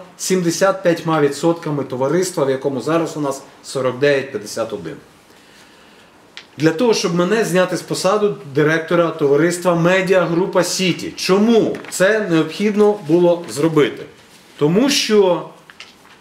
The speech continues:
згідно наших юридичних документів, представляти Медіагрупу Сіті на зборах засновників Т В А може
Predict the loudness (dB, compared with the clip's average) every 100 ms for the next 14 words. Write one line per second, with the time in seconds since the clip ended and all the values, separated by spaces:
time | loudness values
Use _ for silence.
0 | _ -20 -16 -6 0 2 0 0 -2 -2
1 | -4 -2 -2 -4 -8 -6 -2 0 -2 -4
2 | -10 -8 -4 -4 -4 -6 -12 -14 -20 _
3 | -4 -2 -2 -2 0 0 0 -2 -4 -6
4 | -14 -20 -20 -14 -10 -8 -10 -8 -2 0
5 | 2 2 2 0 -2 -2 0 0 0 0
6 | -4 -10 -12 -4 -2 -2 2 2 4 0
7 | -2 -6 -6 0 2 2 0 -4 -4 -6
8 | -2 2 4 4 2 0 -4 -14 -20 -20
9 | -20 -20 -20 -20 -20 -20 -4 2 2 2
10 | 0 -2